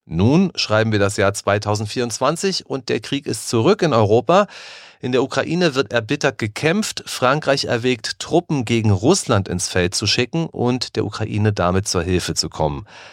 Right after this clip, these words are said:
Die Gefahr eines ganz großen Krieges ist so groß wie lange nicht mehr.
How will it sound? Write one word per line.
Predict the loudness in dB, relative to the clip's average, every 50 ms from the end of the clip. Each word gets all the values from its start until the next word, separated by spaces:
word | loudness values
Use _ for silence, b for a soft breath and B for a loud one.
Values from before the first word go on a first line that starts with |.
| B B B B -12 -10
Die | -8
Gefahr | -6 -6 -4 0 2 2 4 2 2 0
eines | 0 0 2 2 0 -2 -2 _
ganz | -2 0 0 0 -2 -4 -4
großen | -4 -4 -2 -2 -2 -2 -4
Krieges | -4 -4 -4 -2 0 0 0 0 0 -2 -4
ist | -4 -6 -6 -6 -4
so | -6 -6 -6
groß | -4 -4 -2 -2 -2 -2
wie | -4
lange | -2 -2 0 0 -2
nicht | -2 -6 -8 -10 -8
mehr. | -10 -12 -14 -14